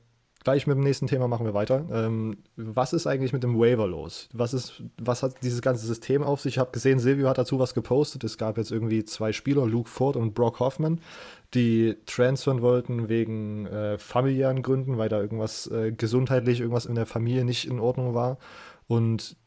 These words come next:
die beiden Transfers wurden irgendwie abgelehnt oder diese Waiver wurden abgelehnt und dann wurde dann natürlich gleich mit Tate Martell und Justin Fields verglichen, die beiden Top-Quarterbacks, die in dieser Offseason die Teams gewechselt haben.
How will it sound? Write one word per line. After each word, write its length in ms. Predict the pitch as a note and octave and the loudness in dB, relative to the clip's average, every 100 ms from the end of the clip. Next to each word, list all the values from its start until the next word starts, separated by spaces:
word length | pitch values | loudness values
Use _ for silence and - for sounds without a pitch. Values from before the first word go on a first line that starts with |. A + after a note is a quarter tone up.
| - | -4
die 80 | B2 | -2
beiden 300 | A2+ A#2+ B2 | 2 4 4
Transfers 360 | - B2+ B2 A#2+ | 4 2 2 0
wurden 200 | A#2+ A#2 | 0 2
irgendwie 200 | A#2 A2+ | 0 2
abgelehnt 540 | C3+ - C#3 C#3 C#3+ | 0 2 4 4 2
oder 140 | A#2 A2 | 2 2
diese 240 | A2+ A2 | 2 2
Waiver 280 | A2+ B2 B2 | 4 4 4
wurden 200 | A2+ A2+ | 2 -2
abgelehnt 440 | - C3+ B2 B2 | -2 0 2 2
und 100 | A2+ | 0
dann 380 | A2+ A2+ A2+ A2+ | 0 0 -2 0
wurde 160 | A#2+ A#2 | 0 2
dann 140 | A#2 | 0
natürlich 300 | G#2+ B2 - | 0 -2 0
gleich 240 | A2+ A2+ | 0 0
mit 340 | A#2+ A2+ - - | 0 -2 -8 -4
Tate 200 | A#2+ A#2+ | -2 0
Martell 260 | A2+ B2 | 0 2
und 100 | A#2+ | 2
Justin 320 | A#2 A#2+ - A2+ | 2 0 -2 -6
Fields 280 | - B2+ | -2 -2
verglichen, 360 | - A2+ A#2+ A#2 | 0 0 0 0
die 140 | A#2 | -2
beiden 440 | A#2 A2+ A2+ A#2 G#2 - - - | 0 2 2 -2 -6 -12 -20 -6
Top-Quarterbacks, 840 | - C3 - B2+ A#2 A#2 A#2 - | 2 2 2 0 2 2 -2 -2
die 120 | A#2+ | -2
in 80 | A#2 | 0
dieser 240 | A#2 A#2 A2 | 2 2 0
Offseason 380 | A#2+ - A2+ | 0 0 0
die 100 | A2+ | 0
Teams 260 | A2 C3 B2+ | -2 -2 -4
gewechselt 400 | A#2 A2+ - A#2 | -2 -2 0 0
haben. 220 | A#2 A#2 | 0 0